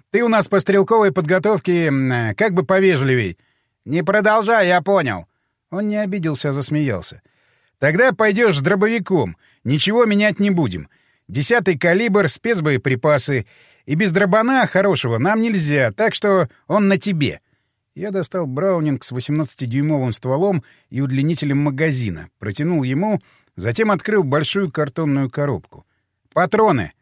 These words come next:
Хочу, чтобы ты освежил навыки, так сказать. Идешь туда, — я показал рукой, —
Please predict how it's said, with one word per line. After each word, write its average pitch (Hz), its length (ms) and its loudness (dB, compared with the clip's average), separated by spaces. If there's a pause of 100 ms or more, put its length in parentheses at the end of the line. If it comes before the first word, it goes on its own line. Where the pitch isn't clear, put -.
(160)
Хочу, 208 340 0
чтобы 185 260 2
ты 220 160 2
освежил 190 480 2
навыки, 160 420 2
так 101 140 -6
сказать. 131 480 -2 (400)
Идешь 175 380 0
туда, — 208 500 2 (180)
я 95 140 -12
показал 98 420 -8
рукой, — 92 380 -10